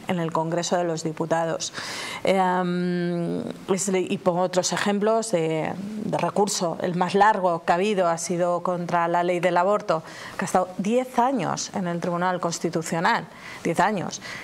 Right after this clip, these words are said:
En estos diez años el, el aborto no ha sido declarado anticonstitucional, ni se ha suspendido ninguna ley al respecto,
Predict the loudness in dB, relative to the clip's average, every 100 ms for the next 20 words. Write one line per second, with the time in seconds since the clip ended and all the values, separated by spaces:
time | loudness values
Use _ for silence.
0 | -6 -4 -2 2 2 2 2 2 2 2
1 | 2 0 -2 -6 -6 -4 -2 -2 -2 -2
2 | -4 -6 -4 -4 -2 -2 -2 0 2 0
3 | -2 -2 -2 -2 -2 -2 0 0 0 0
4 | 0 2 2 2 2 0 0 0 0 2
5 | 0 0 -2 -2 0 2 4 4 4 2
6 | -2 -10 -6 -2 0 0 0 2 2 2
7 | -2 0 0 2 2 2 2 4 2 2
8 | 0 0 0 2 4 4 4 2 2 2
9 | 2 2 0 -2 2 2 2